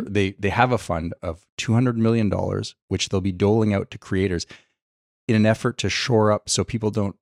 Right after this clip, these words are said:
Speaker 2: I
Speaker 1: Leave.
Speaker 2: think, so they don't leave, which is nice 'cause, you know, cash,
Speaker 1: Oh, that reminds me,
Speaker 2: it's
Speaker 1: yeah.
Speaker 2: gonna pressure other platforms to do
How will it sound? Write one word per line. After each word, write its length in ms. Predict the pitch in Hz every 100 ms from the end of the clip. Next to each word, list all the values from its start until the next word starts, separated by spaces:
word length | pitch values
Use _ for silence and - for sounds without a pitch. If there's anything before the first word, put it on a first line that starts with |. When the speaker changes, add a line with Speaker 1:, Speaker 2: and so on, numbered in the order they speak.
| _ _ _
Speaker 2:
I 40 | 170
Speaker 1:
Leave. 300 | 165 117 117
Speaker 2:
think, 160 | 95
so 100 | - 90
they 60 |
don't 200 | 82 87
leave, 200 | 87 78 - _ _ _ _ _ _ _
which 340 | 131 107 110 -
is 120 | 92
nice 280 | 110 151 -
'cause, 320 | - 87 - _ _ -
you 80 | 104
know, 120 | 87
cash, 340 | - 107 208
Speaker 1:
Oh, 40 | 208
that 160 | 196 -
reminds 360 | 185 175 196 185
me, 60 |
Speaker 2:
it's 80 | 175
Speaker 1:
yeah. 60 | 165
Speaker 2:
gonna 120 | 151
pressure 520 | - 131 - 107 92
other 280 | 90 98 90
platforms 600 | - - - - 95 82
to 80 | -
do 380 | 90 90 87